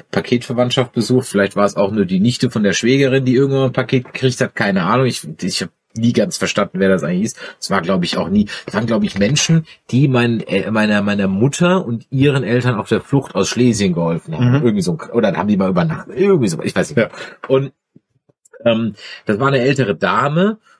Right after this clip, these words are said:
Speaker 1: und die hat uns dann da in, in Eisenach irgendwo zum Essen eingeladen.
Speaker 2: Mhm.
Speaker 1: Oder zumindest sind wir mit Essen gegangen. Mein Vater hat das bezahlt, das waren am Ende dann nur drei Pfennig oder so, was der ganze Kram gekostet hat, ein Westmark. Ähm,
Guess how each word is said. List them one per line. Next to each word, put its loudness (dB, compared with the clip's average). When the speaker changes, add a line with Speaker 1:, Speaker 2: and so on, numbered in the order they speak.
Speaker 1:
und 0
die -2
hat -4
uns -2
dann 0
da 0
in, 0
in -2
Eisenach -2
irgendwo 2
zum -4
Essen -2
eingeladen. -4
Speaker 2:
Mhm. 4
Speaker 1:
Oder 2
zumindest 2
sind 2
wir 0
mit 2
Essen 2
gegangen. -8
Mein -6
Vater -6
hat -6
das -10
bezahlt, -6
das -10
waren -4
am -2
Ende 0
dann -2
nur 2
drei -6
Pfennig 0
oder 4
so, 2
was 0
der 2
ganze 0
Kram -2
gekostet -2
hat, -10
ein -2
Westmark. 0
Ähm, 0